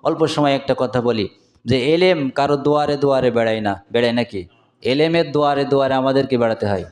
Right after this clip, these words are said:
নাকি? এলেমের দুয়ারে দুয়ারে বেড়াতে হয়। দেখবেন অনেক সময়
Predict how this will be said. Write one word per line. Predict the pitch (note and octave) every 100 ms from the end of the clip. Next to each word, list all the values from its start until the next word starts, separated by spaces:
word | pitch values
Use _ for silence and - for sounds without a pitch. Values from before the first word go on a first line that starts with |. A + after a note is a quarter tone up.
| _ B2+
নাকি? | C3+ A#2+ E2+ _ _ _ _ _ _ _
এলেমের | A2 C3+ D#3+ F3 D3+
দুয়ারে | E3 F3 F#3
দুয়ারে | F3+ F3+ E3+ D#3
বেড়াতে | D3+ D3 C3
হয়। | A#2
দেখবেন | C#3+ D#3 D#3
অনেক | D3 D3 D3
সময় | D#3 D3+ C#3+